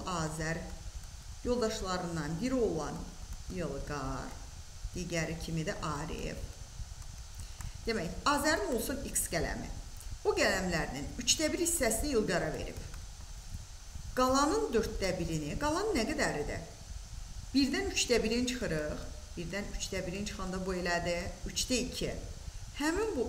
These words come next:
üçdə ikinin dörddə bir hissəsini verdi həmin bu Arifə ki, bu da eləyir altıda bir x-i. Geriyə qaldı,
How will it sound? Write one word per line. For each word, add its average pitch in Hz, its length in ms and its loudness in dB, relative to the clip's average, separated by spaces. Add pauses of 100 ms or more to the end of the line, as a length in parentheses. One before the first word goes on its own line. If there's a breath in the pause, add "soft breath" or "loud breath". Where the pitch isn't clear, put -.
üçdə - 400 2 (140)
ikinin 226 420 2 (560)
dörddə 165 400 0
bir 156 220 -2
hissəsini 220 640 0 (680)
verdi 254 380 4 (360)
həmin 220 300 2
bu 226 160 2
Arifə 151 540 -2 (240)
ki, 233 100 -2
bu 226 140 2
da 226 100 8
eləyir 208 400 2 (140)
altıda 170 420 0
bir 165 220 -2
x-i. - 320 -4 (1120)
Geriyə 294 320 4
qaldı, 180 400 2